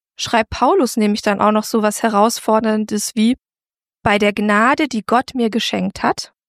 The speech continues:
sag ich jedem Einzelnen von euch,“ „Überschätzt euch nicht.“ Wat, ich? Ich doch nicht. Kann mich super gut selbst einschätzen. Naja,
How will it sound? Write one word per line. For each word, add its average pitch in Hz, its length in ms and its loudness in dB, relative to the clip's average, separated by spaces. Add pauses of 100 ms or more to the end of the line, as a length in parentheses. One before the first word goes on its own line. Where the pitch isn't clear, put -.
(540)
sag 247 340 0
ich 311 160 -4
jedem 240 300 0
Einzelnen 208 580 0
von 226 240 -2
euch,“ 220 480 0 (720)
„Überschätzt 202 920 0
euch 175 320 2
nicht.“ - 680 -2 (760)
Wat, 185 600 0
ich? 415 540 2 (540)
Ich - 80 -20
doch - 140 2
nicht. 160 420 -4 (640)
Kann 202 160 0
mich 202 220 0
super 180 580 0
gut 202 240 -2
selbst 196 340 -2
einschätzen. 196 720 -6 (1000)
Naja, 185 440 0